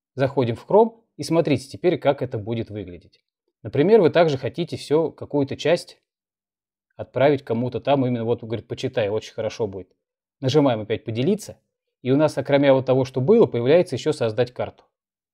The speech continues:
То, чего раньше не было. Нажимаем «Создать карту»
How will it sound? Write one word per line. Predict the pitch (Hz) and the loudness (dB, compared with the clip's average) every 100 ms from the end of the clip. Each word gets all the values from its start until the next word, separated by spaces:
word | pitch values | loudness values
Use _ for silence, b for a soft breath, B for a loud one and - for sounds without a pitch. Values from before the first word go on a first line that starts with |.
| _ _ _ _ | _ _ _ _
То, | 143 185 156 | 2 2 0
чего | - 113 | -6 0
раньше | 120 131 123 | 0 0 -4
не | 107 95 | -6 -8
было. | 90 _ _ _ _ _ | -10 _ _ _ _ _
Нажимаем | 131 135 139 110 | 0 4 4 2
«Создать | - 110 110 - | -2 -2 -2 0
карту» | 180 208 214 | 0 2 0